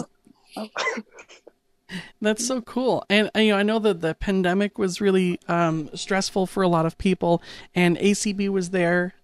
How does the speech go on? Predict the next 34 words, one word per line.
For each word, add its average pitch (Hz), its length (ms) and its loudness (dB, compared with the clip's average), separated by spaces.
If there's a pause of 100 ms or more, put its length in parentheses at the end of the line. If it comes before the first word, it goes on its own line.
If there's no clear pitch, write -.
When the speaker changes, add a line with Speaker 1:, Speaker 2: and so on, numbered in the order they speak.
Speaker 2:
to 180 280 2
sort 175 300 0
of, 165 280 0
uh, 156 320 0
carry 202 300 2
a 190 60 2
lot 175 180 0
of 175 160 -4
that 165 300 0 (360)
emotional 185 540 2
weight 170 220 -2
for 185 180 -2
us, 165 360 0
and, 170 440 0
uh, 156 220 0
the 160 100 -6
community 196 440 0
calls 160 420 -4
were 180 100 -2
sort 185 200 -4
of 165 120 -2
a 160 60 -4
saving 180 420 0
grace. 180 440 0 (440)
Um, 175 440 4 (380)
so, 175 720 2
uh, - 280 -14
that, 190 360 -2
that's 180 220 0
been 180 160 -2
helpful 175 320 -2
for 151 200 -4
you, 151 120 0
huh? 180 200 -2